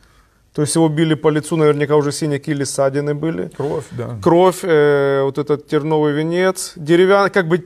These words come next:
Speaker 1: деревянная корона, да, там дети с деревянными
Speaker 2: С шипами.
Speaker 1: меча-, шипами, ну, в плане, что и, и в багрянице, то есть с него, по большому счету, сделали посмешище.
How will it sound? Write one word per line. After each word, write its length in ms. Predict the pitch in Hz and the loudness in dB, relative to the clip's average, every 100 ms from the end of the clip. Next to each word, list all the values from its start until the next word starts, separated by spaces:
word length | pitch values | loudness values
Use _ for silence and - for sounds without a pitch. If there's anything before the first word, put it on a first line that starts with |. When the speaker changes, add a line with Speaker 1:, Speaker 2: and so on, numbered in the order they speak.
| - | -12
Speaker 1:
деревянная 800 | 165 202 202 208 214 196 190 180 | -4 0 2 2 2 2 0 2
корона, 420 | 180 170 147 143 | 2 4 2 2
да, 120 | 165 | 0
там 240 | 156 139 - - _ | 0 -4 -10 -20 _
дети 320 | 147 180 180 | -2 -2 0
с 60 | 160 | -2
деревянными 560 | 165 170 170 170 165 165 | 2 4 4 2 0 -4
Speaker 2:
С 60 | |
шипами. 140 | 170 180 | -4 -4
Speaker 1:
меча-, 400 | 127 202 170 - _ _ _ | -2 -4 -4 -10 _ _ _
шипами, 420 | - - - 190 175 | -6 -4 2 2 2
ну, 80 | 180 | 0
в 80 | - | 0
плане, 500 | 214 220 214 208 185 | 2 4 2 0 -4
что 380 | - 196 190 196 | 0 2 2 -2
и, 140 | 202 208 | -8 -4
и 40 | 196 | -6
в 80 | 165 | 0
багрянице, 580 | 185 185 190 175 151 | 2 2 2 0 -2
то 220 | 143 180 185 | 0 2 2
есть 240 | 160 - _ _ _ _ _ _ - | 0 -12 _ _ _ _ _ _ -12
с 160 | - | -4
него, 220 | 190 240 | 0 2
по 140 | 285 320 | 2 2
большому 420 | 381 - 247 233 | 2 2 0 0
счету, 260 | 233 233 214 | 0 -2 -2
сделали 380 | 190 220 214 | 2 2 2
посмешище. 720 | 208 196 214 185 135 127 - | 0 -4 -6 -6 -6 -12 -20